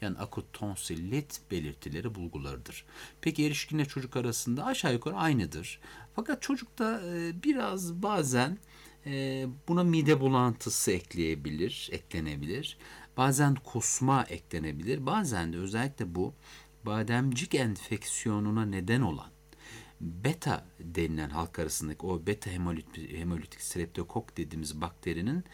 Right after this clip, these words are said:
bazen, e, karındaki, e, ana damarların etrafındaki lenf bezlerini de tutması neticesinde karın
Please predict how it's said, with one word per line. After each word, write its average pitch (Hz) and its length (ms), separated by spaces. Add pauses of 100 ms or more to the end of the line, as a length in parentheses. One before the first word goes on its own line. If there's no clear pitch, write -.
(400)
bazen, 147 480 (440)
e, 110 220
karındaki, 170 960 (360)
e, 120 380
ana 139 300
damarların 107 840 (160)
etrafındaki 120 920
lenf 143 400 (160)
bezlerini 120 680
de 104 140
tutması 110 640
neticesinde 92 920 (500)
karın 123 420